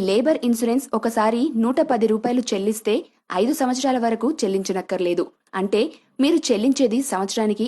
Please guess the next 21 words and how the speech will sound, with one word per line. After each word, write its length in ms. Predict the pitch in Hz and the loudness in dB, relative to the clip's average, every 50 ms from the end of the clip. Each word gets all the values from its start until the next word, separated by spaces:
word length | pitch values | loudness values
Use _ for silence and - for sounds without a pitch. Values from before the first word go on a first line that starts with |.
| - | 0
ఇరవై 200 | 220 190 190 196 196 | 0 0 2 2 0
రెండు 200 | 190 196 190 190 | 0 0 0 0
రూపాయలు 440 | 175 175 180 180 - 202 196 196 226 - | 0 0 0 0 -2 -2 0 0 -2 -2
అన్నమాట. 420 | 190 175 170 165 165 160 165 - 175 - - - _ _ _ _ _ - _ _ _ _ _ _ | -2 -6 -6 -8 -10 -12 -8 -8 -8 -8 -8 -12 _ _ _ _ _ -20 _ _ _ _ _ _
వెంటనే 420 | 196 220 226 269 277 359 311 269 262 339 320 247 220 | -2 2 2 4 4 4 4 4 4 4 4 4 4
మీరు, 260 | 214 240 240 254 247 330 - - - | 4 4 4 2 2 0 0 0 0
మీ 100 | 247 269 262 - | 0 0 0 0
కుటుంబ 240 | 220 - 247 269 277 | 0 2 4 4 4
సభ్యులు, 420 | 269 - 240 196 202 226 214 220 233 339 - - | 4 2 -2 0 0 2 2 2 2 0 -2 -8
స్నేహితులు, 580 | - - 247 240 254 285 302 311 - 226 220 240 311 - - _ _ _ _ _ - | -10 -6 -2 0 2 2 2 2 2 2 2 0 0 -2 -8 _ _ _ _ _ -2
బంధువులందరినీ 800 | 202 233 233 277 277 339 320 262 214 214 214 226 220 208 220 320 320 | 2 4 6 6 6 6 4 4 2 2 2 2 2 2 2 0 0
చేర్పించండి. 580 | - 190 170 - - 180 - 185 180 180 175 175 - - _ _ _ _ _ _ | -2 -4 -2 -2 -4 -4 -2 -2 -2 -2 -2 -4 -6 -8 _ _ _ _ _ _
ఇలాంటి 300 | 196 196 202 208 208 240 | 0 2 2 2 0 -2
ప్రయోజనాలు 600 | 220 - 208 185 202 233 233 277 285 262 240 233 240 285 - - | -2 0 0 0 0 2 2 2 2 2 4 2 2 0 0 0
ప్రతి 240 | 262 226 226 330 320 | 0 2 2 0 0
కుటుంబానికి 600 | 320 262 226 - 240 226 214 208 208 190 202 233 - - | 0 0 0 0 0 2 2 0 0 -2 -4 -4 -4 -6
అత్యంత 380 | 185 175 - 269 247 240 - 240 247 - | -8 -4 -2 0 0 0 0 -2 -2 -2
అవసరమైనవి. 600 | 190 175 - - 202 185 180 185 190 180 180 - - - _ _ _ _ - | -4 -6 -4 -4 -4 -4 -2 -4 -2 -2 -2 -4 -4 -8 _ _ _ _ -2
కావున 320 | 226 208 202 214 214 208 214 277 320 - _ _ _ _ _ - | 0 2 2 2 2 2 0 -2 -4 -10 _ _ _ _ _ -4
వెంటనే 440 | 220 247 247 302 302 349 311 277 302 311 | 0 2 2 2 4 4 4 4 4 4
మీ 140 | 254 247 | 4 4